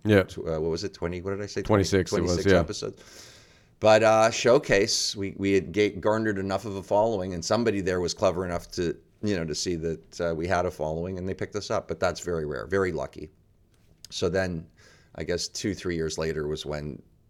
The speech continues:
Speaker 2: it was just getting progressively
Speaker 1: That's what I was gonna
Speaker 2: meaner
Speaker 1: say.
Speaker 2: and
Speaker 1: It got
Speaker 2: meaner.
Speaker 1: more and more crazy as the seasons went on.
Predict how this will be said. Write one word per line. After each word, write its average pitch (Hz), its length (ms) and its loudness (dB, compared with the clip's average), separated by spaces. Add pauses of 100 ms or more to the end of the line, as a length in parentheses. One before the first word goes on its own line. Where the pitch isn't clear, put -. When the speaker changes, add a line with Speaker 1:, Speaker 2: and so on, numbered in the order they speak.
(180)
Speaker 2:
it 113 80 0
was 110 140 0
just 127 160 -2
getting 110 200 4
progressively 82 600 -2
Speaker 1:
That's 131 140 10
what 135 80 12
I - 20 12
was 107 80 8
gonna 90 140 4
Speaker 2:
meaner 92 80 2
Speaker 1:
say. 95 240 10
Speaker 2:
and 82 80 2
Speaker 1:
It - 20 -4
got 98 160 8
Speaker 2:
meaner. 95 40 4
Speaker 1:
more 98 160 8
and 90 80 4
more 87 320 4
crazy 90 440 4
as 85 140 4
the 90 80 -2
seasons 87 340 0
went 82 160 2
on. 80 300 2